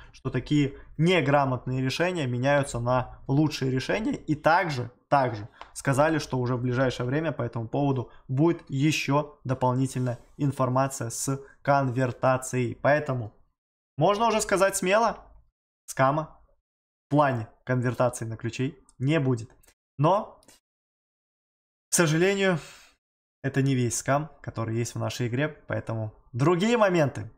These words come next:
в этом плане-то у нас не меняются. Пишите, что вы думаете по этому поводу, обязательно поддержите данный видос лайком, если вам понравился, подписывайтесь на канал, если вы еще вдруг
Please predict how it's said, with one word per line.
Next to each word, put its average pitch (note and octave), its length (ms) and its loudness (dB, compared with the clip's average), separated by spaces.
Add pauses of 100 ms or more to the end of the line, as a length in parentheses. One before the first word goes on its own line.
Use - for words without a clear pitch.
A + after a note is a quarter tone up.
в A#2 80 -4
этом D#3+ 240 2
плане-то A2 600 -8
у A2 40 -4
нас B2 220 -4
не A#2 80 -4
меняются. A2+ 360 -6
Пишите, A#3+ 320 2
что B3 160 2
вы B3 120 4
думаете F#3 360 2
по C#3+ 60 0
этому D#3 260 2
поводу, F#3+ 360 4
обязательно C#3+ 320 2
поддержите D#3+ 580 2
данный C#3 240 0
видос C#3+ 200 2
лайком, C#3+ 260 2
если B2+ 160 -2
вам C3 160 0
понравился, D#3 420 2
подписывайтесь - 440 -4
на C3+ 60 -4
канал, C#3 220 2
если A#2 200 -4
вы A#2+ 80 -2
еще A#2+ 180 -4
вдруг C3 300 -2